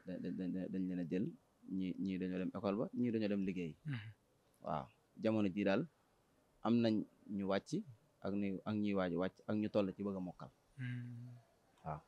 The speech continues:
Speaker 1: ak ñoo xam ne defe naa ne balaa, balaa yàgg dara daal dinañ mokkal moom.
Speaker 2: Ay, ay xale yu jigéen
Speaker 1: Waaw,
Speaker 2: wala ay
Speaker 1: waaw.
Speaker 2: xale yu góor?
Speaker 1: Xale yu jigéen ak am na ñett ñu góor ak kenn ku jigéen.
Speaker 2: Xale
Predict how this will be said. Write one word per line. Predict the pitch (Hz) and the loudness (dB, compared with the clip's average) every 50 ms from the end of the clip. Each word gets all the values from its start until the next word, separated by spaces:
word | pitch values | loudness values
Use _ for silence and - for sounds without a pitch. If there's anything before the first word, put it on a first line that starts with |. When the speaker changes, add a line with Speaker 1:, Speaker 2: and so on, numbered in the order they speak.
| _ _ - | _ _ -6
Speaker 1:
ak | 90 92 | -4 0
ñoo | 92 95 92 | 0 2 2
xam | 90 95 92 | 0 0 0
ne | 90 | 0
defe | 98 98 98 | 0 0 0
naa | 90 87 | 0 0
ne | 85 | 0
balaa, | 82 90 95 98 - | 2 2 4 4 4
balaa | 95 92 98 98 101 | 4 6 6 8 8
yàgg | 110 110 98 98 | 8 8 8 6
dara | 92 90 104 110 | 6 6 8 10
daal | 107 92 95 - - _ _ _ _ _ _ _ - - | 10 8 8 6 2 _ _ _ _ _ _ _ -2 4
dinañ | 95 98 101 98 | 6 8 8 8
mokkal | 98 90 - 98 85 | 8 6 4 4 2
moom. | 82 76 65 - - _ _ _ _ _ _ _ _ _ _ _ _ _ _ - - | 2 0 -2 -6 -10 _ _ _ _ _ _ _ _ _ _ _ _ _ _ -10 -4
Speaker 2:
Ay, | - 139 135 135 147 - - | 0 0 2 0 0 -4 -8
ay | 165 147 | -8 -4
xale | - 160 151 151 151 | 0 2 2 2 2
yu | 151 151 151 143 | 2 0 -4 -6
jigéen | 135 143 143 170 190 | -4 -2 0 2 2
Speaker 1:
Waaw, | 185 | 4
Speaker 2:
wala | 175 170 165 | 4 4 2
ay | 151 | 2
Speaker 1:
waaw. | 139 | 0
Speaker 2:
xale | 156 151 143 | 0 -2 -2
yu | 143 | -2
góor? | 123 113 - - - | -4 -6 -10 -8 0
Speaker 1:
Xale | - 95 92 98 | 4 6 6 6
yu | 92 80 95 | 6 4 2
jigéen | 95 90 101 - - | 4 4 6 6 6
ak | 101 98 - - | 4 4 2 2
am | - 98 | 2 2
na | 95 95 | 4 4
ñett | 92 95 101 107 - - | 4 4 4 2 4 4
ñu | 117 107 | 4 6
góor | 95 101 104 104 123 143 - _ - - - _ - | 8 8 8 8 8 6 2 _ -20 -20 -20 _ -6
ak | 101 95 - | -4 0 4
kenn | 104 101 92 | 4 4 4
ku | 87 85 | 2 0
jigéen. | 85 82 80 69 - - _ _ _ _ _ - _ _ _ - | -2 -2 -4 -6 -8 -10 _ _ _ _ _ -20 _ _ _ 0
Speaker 2:
Xale | - - 165 | 6 6 8